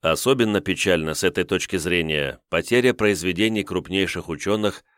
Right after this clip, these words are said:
в работах которых выступала научная мысль и научная методика в эпоху расцвета и синтеза эллинской науки. Алкмеона, пятисотый год до нашей эры, Левкиппа, четыреста тридцатый год до нашей эры,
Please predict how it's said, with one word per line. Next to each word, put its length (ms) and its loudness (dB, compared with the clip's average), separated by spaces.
в 120 -8
работах 500 2
которых 480 0
выступала 600 0
научная 500 -4
мысль 460 -4
и 100 -2
научная 500 2
методика 560 0
в 100 0
эпоху 340 0
расцвета 680 0
и 160 0
синтеза 640 0
эллинской 480 -2
науки. 520 -2
Алкмеона, 800 0
пятисотый 760 0
год 340 0
до 160 0
нашей 320 0
эры, 360 2
Левкиппа, 680 0
четыреста 500 0
тридцатый 500 0
год 260 0
до 180 0
нашей 300 0
эры, 320 0